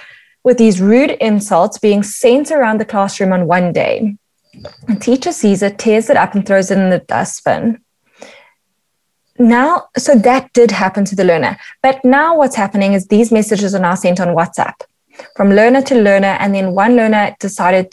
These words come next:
to post it onto Instagram. And people could see it and share it instantly. And it reached, like, a huge number, uh, from an audience perspective. And that for me is such a good example of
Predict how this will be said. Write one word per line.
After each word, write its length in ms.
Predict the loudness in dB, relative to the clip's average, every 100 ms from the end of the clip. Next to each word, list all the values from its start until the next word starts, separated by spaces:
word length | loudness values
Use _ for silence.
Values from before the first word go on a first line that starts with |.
| -2
to 420 | 0 2 0 -4 _ -6
post 220 | -4 -2
it 80 | -2
onto 180 | -2
Instagram. 640 | -2 -4 -2 -2 -2 -4 -10 _ -20 -20 -20 -20 -20 -4
And 640 | 0 2 2 2 4 2 -2 -4
people 240 | 0 0
could 180 | 0 -4
see 280 | -2 2 2
it 200 | 2 -4
and 180 | -6 -6
share 320 | -4 0 0
it 120 | 0 -2
instantly. 440 | -2 -2 -2 0
And 100 | 0
it 160 | -2 0
reached, 440 | -2 -2 -8 -16 _ _ -6
like, 240 | -6 -4
a 80 | -6 -8 -18 _ -20
huge 460 | -2 2 2 2
number, 640 | 2 2 2 2 0 0 -6 -12 -20 -20 -6 0
uh, 380 | 4 4 2
from 580 | 0 -2 0 2 0 -4
an 140 | -2 2
audience 340 | 4 4 2
perspective. 600 | -2 -4 -2 -2 -2 -4 -6 -16 -20 -10 -2
And 420 | 2 2 2 0 -8 _ _ _ _ _ _ _ _
that 360 | -2 2 2 0
for 140 | -2
me 320 | 2 2 0 0
is 240 | -4 -2
such 260 | -4 -2 -2
a 80 |
good 160 | 0 2
example 720 | 2 2 0 2 2 0 2
of 400 | 2 2 2 -2